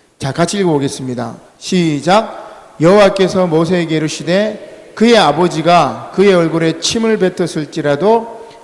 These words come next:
그가 이래 동안 부끄러워하지 않겠느냐? 그런즉 그를 진영 밖에 이래 동안 가두고 그 후에 들어오게 할지니라 하시니. 자,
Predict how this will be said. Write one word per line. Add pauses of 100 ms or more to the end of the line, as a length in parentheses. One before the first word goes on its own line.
그가
이래
동안
부끄러워하지
않겠느냐? (440)
그런즉
그를
진영
밖에
이래
동안
가두고
그
후에
들어오게
할지니라
하시니.
자,